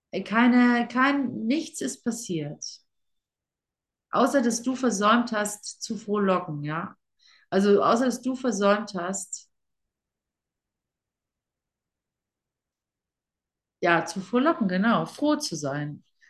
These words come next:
Und das kannst du wahrscheinlich auch sowieso nur,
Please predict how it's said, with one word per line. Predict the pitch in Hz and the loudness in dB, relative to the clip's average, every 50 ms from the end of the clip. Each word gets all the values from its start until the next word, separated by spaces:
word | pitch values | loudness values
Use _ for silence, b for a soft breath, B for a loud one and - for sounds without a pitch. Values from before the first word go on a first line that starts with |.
| b b b | b b b
Und | - 202 202 196 | -2 0 2 4
das | 233 240 277 269 - - - | 6 4 4 4 0 -6 -4
kannst | - - 254 247 247 - - | 0 2 2 2 2 0 -2
du | 240 233 226 | -2 0 0
wahrscheinlich | 233 233 233 - 240 226 226 226 220 214 - | 2 2 2 2 2 2 2 2 0 -2 -4
auch | - 202 202 | -6 -6 -6
sowieso | - - 214 202 220 196 196 254 285 262 | -4 -4 -4 -2 -2 -2 -2 0 2 2
nur, | 226 196 185 180 185 185 - - | 4 4 4 4 2 0 -2 -6